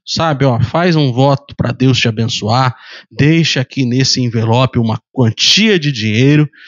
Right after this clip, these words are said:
que você vai conseguir a sua bênção, tá? Então as formas de arrecadação são mirabolantes. Eu lembro de uma denominação aqui na minha cidade que colocava o pessoal pra vender pano de prato, salgado, tá?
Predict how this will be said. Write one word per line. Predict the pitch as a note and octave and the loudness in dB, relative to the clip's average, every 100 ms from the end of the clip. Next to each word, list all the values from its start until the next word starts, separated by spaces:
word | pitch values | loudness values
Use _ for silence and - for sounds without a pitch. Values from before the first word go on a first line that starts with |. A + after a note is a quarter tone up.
| - - | -20 -16
que | - | -8
você | B2+ C3 C#3 | -4 -2 -2
vai | B2+ B2 | -4 -4
conseguir | - B2+ - C3 A2 A#2+ | 0 0 2 0 2 2
a | |
sua | - C3 A2 | 2 2 0
bênção, | G2 G#2 F#2+ - - - _ _ _ _ | 0 -2 -2 -6 -8 -12 _ _ _ _
tá? | G2 C3 C#3 - - - - | -6 -4 -4 -8 -16 -16 -8
Então | D#3+ F#3 | 0 0
as | - | 2
formas | C#3+ C#3+ D#3 B2+ | 0 0 2 0
de | A2+ | 0
arrecadação | A2 A#2 - A2 G#2 - E3 | 0 -2 -2 -4 -4 -2 -2
são | E3+ A3 | -2 -2
mirabolantes. | A#3+ A#3 G#3 F3+ C3+ C#3 - | 0 0 2 4 4 2 2
Eu | G3 | 2
lembro | F#3+ A3 G#3 D#3 | 4 2 4 2
de | C3+ | 2
uma | C#3 | 0
denominação | B2 B2+ B2 B2 A2+ - - C3+ | 2 2 2 2 0 -2 -2 -2
aqui | A2+ A#2+ | -2 -2
na | A#2 | -2
minha | A#2 G#2 | -2 -4
cidade | A2 A2 C#3 B2 - _ - - | -4 -2 0 0 -2 _ -20 -10
que | - | -4
colocava | D3+ G#3+ G3+ - F#3+ | 0 2 2 0 2
o | F3 | 2
pessoal | F3+ D#3 - B2+ C3+ C#3+ | 2 0 2 2 4 2
pra | C3+ C#3 C#3 | 2 2 4
vender | B2+ A#2 G#2+ A#2+ C3 - | 2 0 -2 0 0 -2
pano | - E3+ | -2 -2
de | C#3+ - | -2 -6
prato, | - B2+ C3 - - | -2 2 2 0 0
salgado, | - C3 A#2 A#2+ B2+ G#2+ G2+ - - - _ | 2 2 2 2 0 -2 -8 -20 -20 -20 _
tá? | B2 C3+ | -2 -2